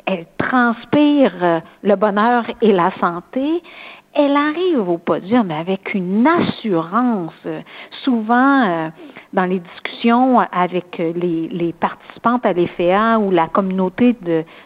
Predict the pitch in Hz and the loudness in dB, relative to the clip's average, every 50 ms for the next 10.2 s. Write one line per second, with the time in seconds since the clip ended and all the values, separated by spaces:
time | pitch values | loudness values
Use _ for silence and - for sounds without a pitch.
0 | - 185 185 175 165 175 175 180 170 - - - 170 165 180 190 220 247 269 269 | -4 0 0 0 2 2 0 0 -2 -2 -8 -6 -2 -2 0 2 2 0 0 -2
1 | - - - - - 190 185 - - 262 277 302 294 277 240 202 180 175 180 175 | -6 -12 -14 -6 -2 -2 -2 0 2 2 4 4 4 4 4 4 2 2 0 -2
2 | 175 - - 170 - - - 240 240 254 277 269 240 196 185 185 170 175 180 165 | -4 -4 -6 -8 -8 -4 -2 0 2 2 4 2 2 0 -4 -8 -6 -2 -2 0
3 | 165 175 180 196 208 226 240 247 247 233 208 185 180 165 160 165 - - - - | 0 2 2 2 2 4 2 2 2 0 -2 -2 -2 -2 -2 -2 -8 -16 -20 -6
4 | - - 214 214 - - 196 180 180 190 220 233 240 233 208 180 170 - 247 269 | -2 -2 -2 0 0 0 0 0 2 4 4 4 6 4 4 2 0 0 -2 -2
5 | - - 226 185 175 180 185 202 220 233 247 247 240 220 185 170 170 170 170 170 | 0 0 0 0 0 0 0 0 2 2 2 0 0 -2 -2 -2 -2 0 0 0
6 | 180 175 185 190 196 214 240 247 247 220 - - - 202 170 175 185 202 208 226 | 0 0 0 2 2 2 2 2 0 -2 -4 -4 -2 -2 -2 -2 -2 -4 -2 0
7 | 247 247 240 233 - - - - - - - - 240 240 254 254 247 - - - | 0 0 -2 -4 -6 -10 -16 -18 -16 -8 -2 0 0 2 2 0 -2 -4 -6 -2
8 | 339 339 370 359 330 294 247 214 208 233 285 311 302 262 202 180 185 180 - - | 0 0 2 2 0 0 0 0 0 0 2 2 4 2 2 2 0 -4 -4 -4
9 | - 208 190 185 202 226 277 320 - - - - - 226 202 190 202 208 233 254 | -6 -4 -4 -2 0 0 0 0 -2 -6 -10 -4 0 0 0 0 0 0 0 0
10 | 262 269 262 | 0 -2 -4